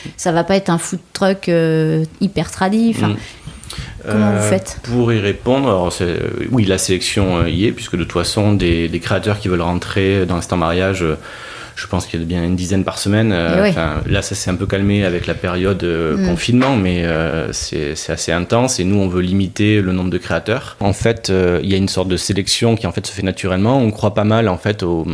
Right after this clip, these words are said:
Speaker 2: aux rencontres, euh, aux signes, euh, au fait qu'on croise souvent un créateur, euh,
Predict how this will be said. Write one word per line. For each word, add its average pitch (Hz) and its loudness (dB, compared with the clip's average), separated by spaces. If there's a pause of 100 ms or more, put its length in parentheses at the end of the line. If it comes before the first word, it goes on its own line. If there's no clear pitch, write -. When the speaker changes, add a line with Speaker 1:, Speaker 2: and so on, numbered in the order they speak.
(960)
Speaker 2:
aux 113 4
rencontres, 113 2
euh, 101 4
aux 107 -2
signes, 127 2
euh, 95 2
au 92 0
fait 117 -2
qu'on 92 2
croise - -4
souvent 110 2
un 110 2
créateur, 107 2
euh, 87 -2